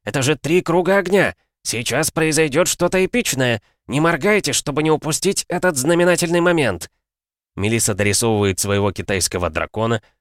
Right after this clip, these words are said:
и он устремляется через всю арену к манекену.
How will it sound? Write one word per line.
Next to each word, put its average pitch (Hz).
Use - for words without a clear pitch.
и -
он 139
устремляется 135
через 120
всю 120
арену 107
к -
манекену. 95